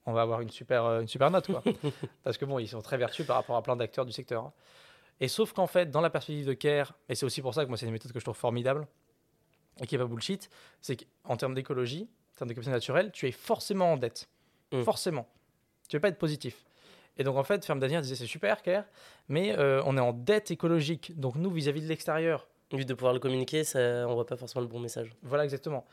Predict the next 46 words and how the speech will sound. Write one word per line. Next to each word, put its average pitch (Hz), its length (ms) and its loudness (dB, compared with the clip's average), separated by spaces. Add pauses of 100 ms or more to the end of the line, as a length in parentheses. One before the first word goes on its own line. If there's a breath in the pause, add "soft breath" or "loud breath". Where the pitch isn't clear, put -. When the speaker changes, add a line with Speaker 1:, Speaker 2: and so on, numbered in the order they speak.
Speaker 2:
Ok. - 100 -10 (320)
Speaker 1:
Et - 80 -6
c'est 135 120 -2
pour 127 140 -4
ça 180 140 2
que 156 100 -4
moi, 139 180 2
en 135 40 2
ce - 80 -8
qui 127 80 -12
concerne 120 340 -2
CARE, 160 240 4
et 123 60 0
c'est 123 120 -6
un 117 80 -4
peu 139 180 -8
ce - 80 -10
que, 123 120 -8
ce 113 60 -12
qu'on 123 140 -6
essaie 120 180 -8
aussi 123 160 -12
de 123 60 -14
défendre, 135 480 -6 (600 loud breath)
euh, - 80 -8
chez 127 120 -4
Alter 123 180 -4
Capital, 123 340 0
c'est 143 120 -4
on 120 100 -6
pense 156 220 2
qu'en 127 80 -6
fait, - 180 -4
il 123 60 -8
faudrait 127 400 2
des 120 100 -2
régulations 131 640 2
de 123 80 0
l'État 151 340 2 (320 loud breath)
pour 131 140 -4
faire 139 120 2
en 127 100 4
sorte 165 220 2
que 135 120 -6
soit 147 180 2
reconnu, 143 500 0